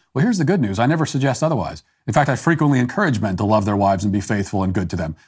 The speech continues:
I say that all the time. I just didn't happen to make that point in that particular statement that you read.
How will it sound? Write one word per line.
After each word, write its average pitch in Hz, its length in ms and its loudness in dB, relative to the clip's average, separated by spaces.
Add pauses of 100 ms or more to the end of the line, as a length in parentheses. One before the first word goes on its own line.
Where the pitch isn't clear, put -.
(160)
I - 60 0
say 165 140 4
that 156 160 2
all 151 240 4
the 151 80 -2
time. 147 420 0 (300)
I - 60 2
just 156 140 2
didn't 170 180 0
happen 165 360 0
to 139 80 -2
make 135 220 0
that 131 240 2
point 135 200 0
in 123 140 2
that 131 260 2
particular 127 540 -2
statement 131 460 0
that 107 120 -2
you 113 120 2
read. 143 340 2